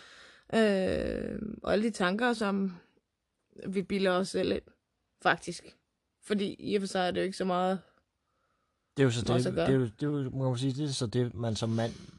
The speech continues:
Speaker 2: har lidt svært ved at forstå, at I kvinder, I er rent faktisk jeres egen værste fjende.
Speaker 1: Ja, ja, vi kan hade hinanden. Eller hin-, en selv i hvert fald. <laughs> Frygtelig, frygtelig, frygtelig meget.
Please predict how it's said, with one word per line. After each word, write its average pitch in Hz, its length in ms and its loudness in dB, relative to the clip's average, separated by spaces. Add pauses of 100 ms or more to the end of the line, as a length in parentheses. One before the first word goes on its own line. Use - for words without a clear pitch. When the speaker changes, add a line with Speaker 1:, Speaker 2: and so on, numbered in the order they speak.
(180)
Speaker 2:
har 117 140 -2
lidt 117 120 -2
svært 113 160 -2
ved 113 80 -4
at 104 60 -8
forstå, 110 320 -6 (440)
at 110 180 -4
I 131 80 0
kvinder, 120 300 0
I 113 140 0
er 110 120 4
rent 113 140 -2
faktisk 104 280 -4
jeres 98 140 -4
egen 98 360 -2
værste 95 300 -4
fjende. 101 240 -6 (220)
Speaker 1:
Ja, 202 80 4
ja, 269 280 4
vi - 80 -10
kan 208 120 0
hade 214 200 2
hinanden. 220 360 -2 (260)
Eller 190 160 -4
hin-, 185 420 -8
en 190 360 -4
selv - 280 0
i 214 60 -2
hvert 175 200 -2
fald. - 140 4 (580)
<laughs> - 640 0
Frygtelig, 269 520 6 (260)
frygtelig, 220 480 0 (220)
frygtelig 202 500 -4
meget. - 280 -10